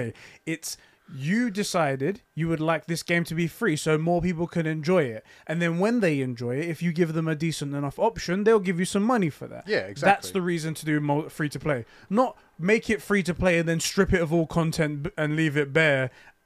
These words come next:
Speaker 1: and then sell everything on the side. It, that,
Speaker 2: Yeah.
Speaker 1: what's especially bad about that is that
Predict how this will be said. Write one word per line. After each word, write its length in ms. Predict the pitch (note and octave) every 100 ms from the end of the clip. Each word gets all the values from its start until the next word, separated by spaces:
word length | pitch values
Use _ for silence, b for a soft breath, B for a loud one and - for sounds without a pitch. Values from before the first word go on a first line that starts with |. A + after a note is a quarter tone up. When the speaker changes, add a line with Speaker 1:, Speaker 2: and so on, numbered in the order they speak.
| _ -
Speaker 1:
and 160 | D#3+
then 140 | E3 D#3
sell 260 | - D#3+ D#3
everything 360 | C#3 C#3 D3
on 140 | C#3 C3
the 80 |
side. 400 | A#2+ F3 A2+ G2+ - B B B _ _ -
It, 140 | - _ _ _
that, 120 | F#3 B3
Speaker 2:
Yeah. 160 | G2 - G3
Speaker 1:
what's 180 | D4+
especially 400 | A#3+ - C4 B3
bad 220 | F#3+ F3 D#3+
about 220 | D#3+ D3+
that 160 | E3+
is 140 | C#3+ C3
that 200 | C#3